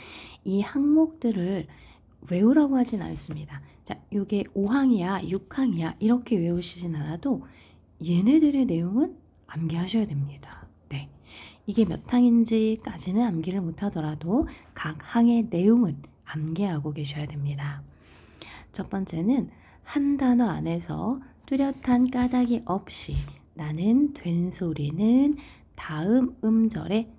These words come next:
첫 소리를 된소리로 적는다. 자, 뚜렷한 까닭이 없이 나는 된소리는 다음 음절의 첫 소리를 된소리로 적는다. 두 가지가 있어요.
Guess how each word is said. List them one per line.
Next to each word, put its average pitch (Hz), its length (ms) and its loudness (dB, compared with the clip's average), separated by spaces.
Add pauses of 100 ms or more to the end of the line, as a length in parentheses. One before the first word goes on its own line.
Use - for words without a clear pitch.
첫 - 220 -10
소리를 240 640 0 (240)
된소리로 185 840 -4
적는다. 170 800 -2 (320)
자, - 180 -18 (480)
뚜렷한 302 560 2
까닭이 254 480 0
없이 240 300 0
나는 180 340 0
된소리는 170 1040 -2 (280)
다음 196 380 0
음절의 220 540 2
첫 311 200 -2
소리를 269 640 0
된소리로 294 680 -2
적는다. 240 720 2 (260)
두 - 160 -12
가지가 156 400 -4
있어요. 143 320 -6